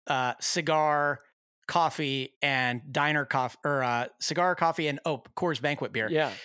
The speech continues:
Speaker 2: that's
Speaker 1: I've
Speaker 2: right,
Speaker 1: been with
Speaker 2: baby.
Speaker 1: you for some of those,
Speaker 2: <laughs>
Speaker 1: the,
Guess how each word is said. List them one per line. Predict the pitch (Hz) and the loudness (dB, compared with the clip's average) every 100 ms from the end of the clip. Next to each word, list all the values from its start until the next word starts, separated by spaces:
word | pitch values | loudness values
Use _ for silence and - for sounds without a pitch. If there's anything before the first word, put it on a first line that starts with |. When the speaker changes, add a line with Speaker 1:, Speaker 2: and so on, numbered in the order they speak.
| - | -14
Speaker 2:
that's | 127 | -4
Speaker 1:
I've | 175 | 0
Speaker 2:
right, | 143 | 2
Speaker 1:
been | 226 | 2
with | 196 | 2
Speaker 2:
baby. | 202 | 0
Speaker 1:
you | 180 | -2
for | 170 | 0
some | 147 180 | 0 0
of | 160 | 0
those, | 131 151 147 139 - - 117 | 0 0 0 0 -4 -6 -14
Speaker 2:
<laughs> | 135 - | -16 -6
Speaker 1:
the, | 143 139 | -4 -2